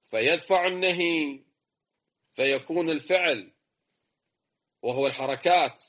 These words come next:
مصداق لل-، للصلاة، فيكون المكلف بهذه ال-، بهذا الحال ممتثلاً للأمر بالصلاة، ولا يكون عاصياً، لأنه النهي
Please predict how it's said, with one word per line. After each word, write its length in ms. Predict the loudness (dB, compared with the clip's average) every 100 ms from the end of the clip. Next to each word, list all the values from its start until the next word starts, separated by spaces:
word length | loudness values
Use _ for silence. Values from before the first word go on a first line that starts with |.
| _ _
مصداق 680 | -8 -8 -2 2 2 0 -4
لل-، 460 | 0 0 -2 -12 _ _ _ _ _ _ _ _ _ _ _ _ _ -4
للصلاة، 760 | -4 0 2 4 6 4 0 -6 -4
فيكون 540 | -4 -4 -4 -4 -2
المكلف 840 | -2 -4 -10 -4 -2 0 -2 -4
بهذه 680 | -10 -8 -6 -2 -2 -2 -8
ال-، 140 | -8
بهذا 360 | -10 -4 -4 -4
الحال 540 | -6 -2 0 0 -2 -8 _ _ _ -6
ممتثلاً 960 | -4 -4 0 -2 0 0 2 0 -4 _ _ _ _ _ _ _ _ _ _ _ _ _ _ _ -2
للأمر 460 | 0 2 0 0
بالصلاة، 520 | -2 -2 0 -2 -4 -14 -20 _ _ _ _
ولا 400 | -4 2 4 4
يكون 340 | 0 -2 -4
عاصياً، 540 | -2 -4 -4 -6 -8
لأنه 400 | -6 -6 -6 -8
النهي 640 | -8 -6 -2 0 0 -2